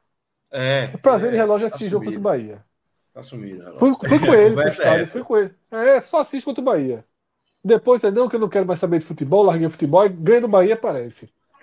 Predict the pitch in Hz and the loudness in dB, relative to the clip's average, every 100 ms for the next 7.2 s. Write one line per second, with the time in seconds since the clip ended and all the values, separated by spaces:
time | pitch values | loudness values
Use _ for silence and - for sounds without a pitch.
0 | - - - - - _ - 135 135 - | -20 -20 -18 -18 -20 _ -12 -10 -12 -16
1 | - 147 139 156 156 156 151 147 143 139 | -8 -6 -2 2 2 2 0 -2 -6 -4
2 | 117 101 - _ _ _ - 214 294 208 | -4 -6 -14 _ _ _ -4 2 4 6
3 | 190 202 185 170 262 180 165 185 165 160 | 4 4 2 0 0 2 0 -2 -4 -6
4 | 160 151 131 139 120 _ _ _ 135 127 | 0 2 2 -2 -4 _ _ _ -16 -8
5 | 127 104 101 113 117 107 92 87 - 165 | -6 -4 -4 -6 -6 -10 -14 -16 -4 2
6 | 220 226 190 147 139 143 190 202 170 139 | 2 2 -2 0 0 0 -2 -4 -4 -4
7 | 113 113 | -6 -12